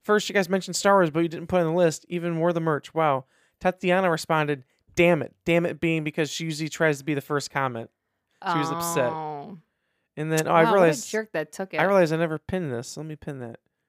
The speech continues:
Speaker 1: It was just, uh, every week I always put, uh, oh, I did pin it. Never mind. It's, uh, about listening to the audio. Uh, the next one was Jeremy again. "I hope I win." I don't think I won.
Speaker 2: Huh.
Speaker 1: Uh, "Tatiana,
Speaker 2: Well,
Speaker 1: watching
Speaker 2: we
Speaker 1: this
Speaker 2: don't
Speaker 1: before
Speaker 2: know.
Speaker 1: my big test." And then we said, "Good luck."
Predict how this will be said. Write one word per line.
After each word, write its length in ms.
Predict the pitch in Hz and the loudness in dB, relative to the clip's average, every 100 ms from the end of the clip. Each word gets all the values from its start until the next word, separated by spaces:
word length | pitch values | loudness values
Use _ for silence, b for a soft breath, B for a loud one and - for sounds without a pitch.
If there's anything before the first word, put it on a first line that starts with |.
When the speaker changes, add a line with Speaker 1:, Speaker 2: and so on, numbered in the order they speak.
| - | -12
Speaker 1:
It 40 | |
was 80 | 156 | -8
just, 300 | 151 - - | -6 -6 -2
uh, 300 | 160 147 156 151 | 2 2 2 0
every 200 | 165 170 | 0 0
week 160 | 165 | 0
I 60 | 156 | 2
always 200 | 151 151 | 0 -2
put, 260 | - 147 123 | -4 -2 -2
uh, 140 | 135 | -2
oh, 60 | 139 | 0
I 100 | 135 | 0
did 200 | 131 123 | -2 -6
pin 140 | 123 | -10
it. 120 | 120 | -10
Never 180 | 123 123 | -10 -12
mind. 240 | 117 120 127 _ _ _ _ _ - | -12 -14 -16 _ _ _ _ _ -10
It's, 200 | 147 156 | -4 0
uh, 120 | 139 | 2
about 200 | 135 135 | 2 0
listening 280 | 151 - 139 | -2 -6 -10
to 60 | 139 | -6
the 80 | 123 | -4
audio. 440 | 127 127 127 - - | -4 -6 -10 -10 -2
Uh, 320 | 151 151 151 | 2 2 2
the 100 | 151 | 0
next 240 | 165 170 | -2 -4
one 160 | 185 165 | -4 -4
was 340 | 147 135 - - 139 | -4 -6 -14 -16 -8
Jeremy 320 | 151 156 151 | -6 -4 -4
again. 240 | 143 151 | -2 -2
"I 100 | 131 | -2
hope 220 | 139 151 165 | -2 0 0
I 100 | 170 | -2
win." 380 | 208 208 170 170 _ _ _ _ _ _ _ - | -2 -4 -4 -12 _ _ _ _ _ _ _ -8
I 60 | 135 | -6
don't 160 | 139 | -6
think 160 | 147 135 | -10 -8
I 80 | 123 | -8
won. 80 | 123 | -4
Speaker 2:
Huh. 320 | 196 170 - _ _ _ _ _ _ _ _ _ - | -2 -4 -8 _ _ _ _ _ _ _ _ _ -4
Speaker 1:
Uh, 220 | 151 151 | -2 -2
"Tatiana, 500 | - 165 175 160 127 | -2 -2 2 2 4
Speaker 2:
Well, 20 | |
Speaker 1:
watching 280 | 143 180 226 | 4 4 2
Speaker 2:
we 60 | 175 | 0
Speaker 1:
this 120 | 175 | 0
Speaker 2:
don't 40 | 165 | 0
Speaker 1:
before 180 | 143 170 | 4 4
Speaker 2:
know. 80 | 165 | 6
Speaker 1:
my 120 | 160 | 2
big 280 | 147 147 - | 0 -4 -2
test." 340 | 170 131 - | -2 -2 -4
And 40 | 139 | -6
then 80 | |
we 80 | 156 | -6
said, 300 | 170 143 131 | -6 -6 -8
"Good 160 | - 110 | -8 -8
luck." 440 | 156 202 - _ | -6 -6 -8 _